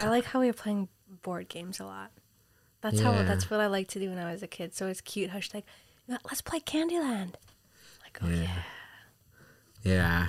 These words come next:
Speaker 2: I wanted, I kinda wanna play Mario, <laughs> Mario Party. I was like, I, I kinda, like, threw it out there a little.
Speaker 1: Oh, today?
Speaker 2: Yeah, and she's like, "Didn't bite."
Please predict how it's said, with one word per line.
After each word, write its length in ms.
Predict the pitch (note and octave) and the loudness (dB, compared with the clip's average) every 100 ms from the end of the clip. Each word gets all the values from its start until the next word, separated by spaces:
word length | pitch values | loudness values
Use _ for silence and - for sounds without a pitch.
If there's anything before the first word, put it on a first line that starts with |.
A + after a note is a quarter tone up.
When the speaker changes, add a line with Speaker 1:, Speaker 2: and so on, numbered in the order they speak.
| - | -2
Speaker 2:
I 120 | - | 2
wanted, 320 | A2 C#3 D3 F2+ | 6 8 8 4
I 60 | |
kinda 340 | G#2 - D3 E3 | 0 4 8 10
wanna 160 | E3 | 8
play 180 | D3 C3 | 8 6
Mario, 340 | F#2 F2 A#2+ A#2 | 8 10 8 6
<laughs> 40 | |
Mario 500 | B2 G#2+ - E3 C3+ | 6 6 6 6 6
Party. 540 | B2 - G#2+ A2+ C3 C#3+ - - - - _ - | 6 2 2 4 2 0 -8 -20 -20 -20 _ 0
I 140 | F#2 | 2
was 120 | F#2 G2 | 2 0
like, 500 | F2+ F#2+ - - - _ - - _ _ _ _ - - | -2 -4 -8 -18 -20 _ -20 -20 _ _ _ _ -20 -2
I, 340 | F#2+ G2 F#2+ G2 | 4 6 6 6
I 40 | |
kinda, 260 | - G#2+ G2+ | 8 10 10
like, 200 | G2 F#2 - - | 8 4 0 2
threw 160 | F#2+ F#2 | 6 8
it 40 | |
out 180 | F2 F2+ | 6 6
there 140 | G2 | 6
a 20 | G2 | 8
little. 340 | G2 G2+ G2+ | 8 8 6
Speaker 1:
Oh, 80 | A3 | 6
today? 460 | G#3 G3 D#3+ G3+ A#3 | 4 2 2 -2 2
Speaker 2:
Yeah, 340 | G#2 G#2+ G2 F2+ | 8 8 8 6
and 160 | F2+ | 6
she's 240 | - F#2+ - | 4 2 4
like, 380 | F2+ F2+ - - - _ _ _ _ - - _ _ - C#3 - | 2 0 -4 -16 -20 _ _ _ _ -6 -6 _ _ -10 0 10
"Didn't 280 | A#2+ G#2 | 10 10
bite." 280 | - D#2+ - | 6 0 -2